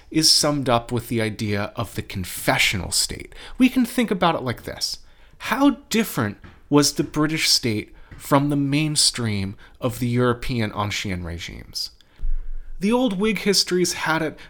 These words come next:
that with the Glorious Revolution, Britain threw off the shackles of injustice and, uh, you know, inequality and had instead a perfect constitution that was self-regulating with all of the different stakeholders in society,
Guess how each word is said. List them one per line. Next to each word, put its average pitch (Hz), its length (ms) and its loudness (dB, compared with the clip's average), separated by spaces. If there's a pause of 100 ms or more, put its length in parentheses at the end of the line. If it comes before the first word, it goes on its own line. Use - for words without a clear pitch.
that 170 120 0
with 175 140 2
the 180 80 0
Glorious 165 500 2
Revolution, 131 720 0 (220)
Britain 175 260 4
threw 160 420 0
off 165 380 4
the 160 100 0
shackles 120 920 2
of 110 340 0
injustice 123 1000 2
and, 98 360 -2 (360)
uh, 98 340 2
you 117 140 -2
know, 95 180 -4
inequality 127 840 2 (180)
and 143 140 -2
had 180 340 2
instead 143 600 0
a 123 120 -4
perfect - 640 -2
constitution 127 1000 -2 (240)
that 143 160 -2
was 131 160 2
self-regulating 117 1040 0 (200)
with 139 220 -2 (120)
all 180 340 8
of 151 80 -4
the 156 100 -2
different 143 400 -2
stakeholders 147 920 2
in 110 80 -2
society, 143 760 2